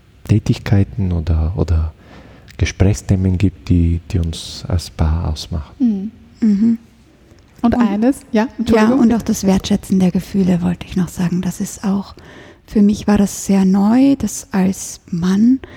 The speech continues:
Speaker 3: er meine Gefühle auch wertschätzt und wenn ich traurig bin, dass er fragt, „Hey, was ist los?“ Oder nicht einfach, „Ah, jetzt ist sie wieder traurig“ oder, „Ah, jetzt weint sie halt“, ja.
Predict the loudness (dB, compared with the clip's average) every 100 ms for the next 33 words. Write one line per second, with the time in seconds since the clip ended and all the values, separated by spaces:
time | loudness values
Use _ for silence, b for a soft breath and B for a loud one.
0 | B B B B -2 2 4 4 2 0
1 | -2 0 2 4 2 -2 -8 -4 -4 -4
2 | 0 0 0 0 -2 0 2 2 0 0
3 | 2 0 -4 -2 2 4 2 2 2 4
4 | 2 0 -4 -2 -4 -6 -4 -2 0 0
5 | -2 -4 0 2 0 -2 0 0 -2 B
6 | B B B B B -2 2 2 2 2
7 | 4 4 2 -4 -2 2 2 2 2 4
8 | 2 2 2 2 2 0 -2 -4 -2 -2
9 | -2 0 2 0 -2 -4 -6